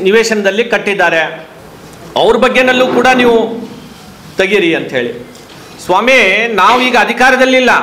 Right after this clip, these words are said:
ನೀವು ಅಧಿಕಾರದಲ್ಲಿದ್ದೀರಿ, ಆ ಸಂಘದ ಅಧ್ಯಕ್ಷರಿದ್ದೀರಿ, ನೀವು ಸಾರ್ವಜನಿಕರಿಗೆ, ಜನರಿಗೆ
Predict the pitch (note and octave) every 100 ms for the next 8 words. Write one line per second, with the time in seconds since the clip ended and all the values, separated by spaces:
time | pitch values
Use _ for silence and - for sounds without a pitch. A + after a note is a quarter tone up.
0 | - - - - C#3+ A3+ C4+ G3 G3+ A#3
1 | B3+ B3+ B3 A#3 - F3+ E3 A#3 A#3+ G#3+
2 | G3+ G3+ A#3+ A3+ F3+ A#3+ C4 A#3+ A#3 F#3+
3 | E3+ E3 B3+ A#3 A3+ D#4+ E4 D4+ - -
4 | - - - F#3 A#3 A#3 C4 - C4 B3
5 | C4+ G#3+ G3+ A#3 C4 C4